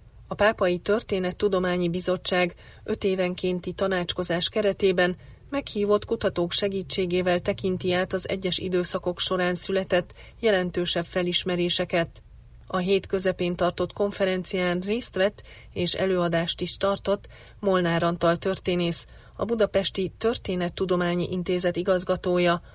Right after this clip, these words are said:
aki egyúttal a Pápai Történettudományi Bizottság tagja is. Most hallgassák meg Molnár Antal történésszel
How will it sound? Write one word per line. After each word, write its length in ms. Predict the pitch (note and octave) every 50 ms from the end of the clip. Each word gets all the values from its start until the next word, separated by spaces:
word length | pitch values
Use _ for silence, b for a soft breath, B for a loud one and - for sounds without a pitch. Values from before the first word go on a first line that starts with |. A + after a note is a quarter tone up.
| b b b b b b b -
aki 340 | - G3+ G3+ - A3 G#3 - -
egyúttal 480 | A3+ B3+ B3 A#3+ G#3+ - - A3+ A3
a 100 | G#3+ G3
Pápai 520 | G3 - A#3 A#3+ A#3 - G#3+ G3 F#3+ F#3 E3+
Történettudományi 1080 | - - A3+ G#3+ G#3+ - G3+ F3 E3+ F3 E3+ - F#3 F3+ E3+ F3 E3+ E3+ E3+ E3+ E3+ E3+
Bizottság 580 | D#3+ F3 E3 - E3+ F3 - - - E3+ E3+ E3
tagja 340 | - F3 F3 E3+ F#3 F3
is. 340 | E3+ E3+ E3+ - - - - - - - - - - - - - -
Most 220 | - G#3 G#3 - -
hallgassák 640 | C#4 D4 C#4+ C#4 - - - - A3 G3+ G3+ -
meg 300 | - G3+ G3+ G#3 A3 G#3+ - -
Molnár 480 | G3+ G3 F#3+ F#3 F3+ F3 F3 E3+ E3+
Antal 340 | F3 F3 F3 F3 F#3 F3 F3
történésszel 960 | E3+ - G#3 G3+ - - G#3+ F#3+ F#3 F#3 F3+ F3+ - - F#3+ F3 E3+ F3